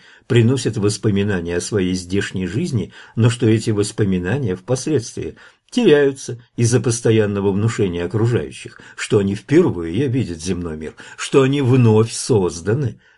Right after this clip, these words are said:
и так далее. На самом деле вечность неизмерима, и миры, в которых мы живём, содержат в себе несравненно больше того, что может сниться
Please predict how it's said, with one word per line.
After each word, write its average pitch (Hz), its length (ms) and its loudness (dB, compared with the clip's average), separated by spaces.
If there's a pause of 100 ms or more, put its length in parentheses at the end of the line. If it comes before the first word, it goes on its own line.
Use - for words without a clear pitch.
и 170 100 0
так 85 340 -4
далее. 90 520 -4 (600)
На 131 200 4
самом 147 440 0
деле 90 300 -2
вечность - 640 -4 (160)
неизмерима, 131 840 0 (240)
и 127 100 4
миры, 123 280 4
в - 80 -8
которых 95 420 -4
мы 95 120 -2
живём, 90 380 -2 (160)
содержат 107 560 0
в - 60 -12
себе 107 240 -2
несравненно 135 840 -2
больше 87 380 -4
того, 95 420 0 (220)
что - 240 0
может 107 300 2
сниться 143 560 0